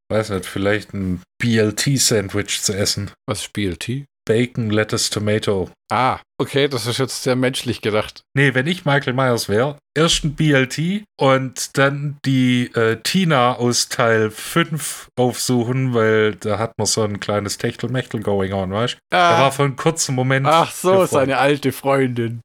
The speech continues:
Speaker 1: Ja, seine alte Flamme, so von wegen, „Erinnerst du dich noch? Es tut mir leid, Mann, aber hey, ich bin Michael.“
Speaker 2: Hm, ich hätte jetzt
Speaker 1: Sorry,
Speaker 2: gedacht,
Speaker 1: wegen den
Speaker 2: so,
Speaker 1: Brandnarben.
Speaker 2: äh,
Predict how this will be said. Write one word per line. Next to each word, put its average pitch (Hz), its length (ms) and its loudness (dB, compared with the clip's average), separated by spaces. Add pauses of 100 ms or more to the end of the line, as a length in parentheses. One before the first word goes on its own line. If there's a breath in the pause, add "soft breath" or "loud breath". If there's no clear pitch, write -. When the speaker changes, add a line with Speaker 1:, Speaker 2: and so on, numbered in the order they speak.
(180)
Speaker 1:
Ja, 113 280 2
seine 117 280 2
alte 123 300 4
Flamme, 117 460 2
so 104 380 2
von 107 200 -2
wegen, 104 340 0
„Erinnerst 113 520 -2
du 113 60 0
dich 113 200 0
noch? 113 200 -2
Es 101 260 -2
tut - 180 -6
mir 98 80 -2
leid, 98 340 -2
Mann, 92 320 -8
aber 95 280 -2 (140)
hey, 104 140 0
ich - 120 -10
bin 87 140 -4
Michael.“ 92 360 -4 (180)
Speaker 2:
Hm, 147 200 0 (200)
ich 135 140 0
hätte 165 80 2
jetzt 156 140 2
Speaker 1:
Sorry, 135 160 4
Speaker 2:
gedacht, 120 180 2
Speaker 1:
wegen 104 120 -4
den 110 100 2
Speaker 2:
so, 131 60 2
Speaker 1:
Brandnarben. 110 580 -2 (200)
Speaker 2:
äh, 151 140 4